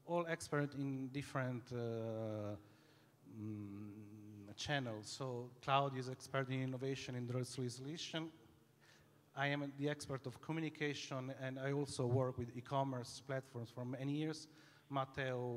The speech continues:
works in marketing for many years, and, and Andrea is our developer in, uh, in, in the application.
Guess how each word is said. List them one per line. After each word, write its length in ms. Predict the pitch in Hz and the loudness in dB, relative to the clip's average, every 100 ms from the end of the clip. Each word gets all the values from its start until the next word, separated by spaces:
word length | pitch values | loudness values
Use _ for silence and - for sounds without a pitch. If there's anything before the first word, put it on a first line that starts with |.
| 117 | 0
works 440 | 131 131 - - - - - - - - | 0 0 -6 -10 -12 -20 -20 -20 -18 -4
in 120 | 127 | 2
marketing 520 | 139 143 143 131 117 | 8 8 6 0 -4
for 140 | - 135 | 0 0
many 300 | 131 143 151 | 4 4 4
years, 360 | 165 160 - | 4 2 0
and, 160 | 139 131 117 - - | -2 -2 -8 -18 -2
and 120 | 147 | 0
Andrea 520 | 151 156 156 156 147 | 2 4 6 6 6
is 340 | 143 135 - 131 117 | 4 2 -2 -4 0
our 500 | 139 135 135 127 123 117 - - | 2 4 4 4 2 -2 -10 -4
developer 720 | 123 131 135 131 - 120 117 113 | 0 4 6 6 4 4 2 0
in, 220 | 123 120 | -2 -2
uh, 40 | 117 110 107 104 104 101 95 80 - - - - - - - - - | -2 -2 -2 -2 -2 -4 -6 -10 -16 -18 -16 -18 -18 -20 -16 -14 -6
in, 180 | 127 123 | -4 -4
in 120 | 131 | -2
the 100 | 123 | 0
application. 560 | 120 117 - 101 - | 0 -2 -6 -6 -6